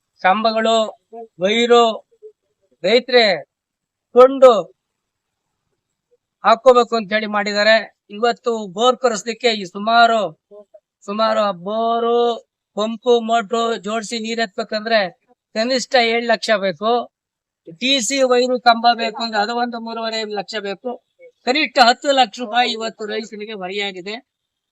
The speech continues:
ಈ ಬಗ್ಗೆ ಸರ್ಕಾರಕ್ಕೆ ನಾವು ಪದೇ ಪದೇ ಹೇಳ್ತಾ ಬಂದಿದ್ದೀವಿ. ಸರ್ಕಾರ ಈ ಬಗ್ಗೆ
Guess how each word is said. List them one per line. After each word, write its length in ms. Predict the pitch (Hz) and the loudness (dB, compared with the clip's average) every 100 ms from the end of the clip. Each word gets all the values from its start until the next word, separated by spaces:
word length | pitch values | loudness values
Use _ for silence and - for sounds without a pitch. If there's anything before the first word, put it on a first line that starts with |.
| - | -16
ಈ 80 | 220 | -8
ಬಗ್ಗೆ 340 | 226 262 277 | -4 -2 0
ಸರ್ಕಾರಕ್ಕೆ 560 | 226 240 233 269 262 254 | 0 0 2 0 0 0
ನಾವು 200 | 254 240 | -2 -2
ಪದೇ 260 | 226 240 247 | -2 -2 -2
ಪದೇ 260 | 240 233 | -4 -4
ಹೇಳ್ತಾ 300 | 226 226 240 | -6 -6 -6
ಬಂದಿದ್ದೀವಿ. 640 | 214 208 202 208 233 240 - _ _ _ - | -8 -10 -10 -8 -8 -10 -16 _ _ _ -4
ಸರ್ಕಾರ 460 | 233 220 254 254 | 0 2 6 6
ಈ 180 | 254 240 | 6 0
ಬಗ್ಗೆ 580 | 220 233 208 240 226 | -4 -6 -2 0 0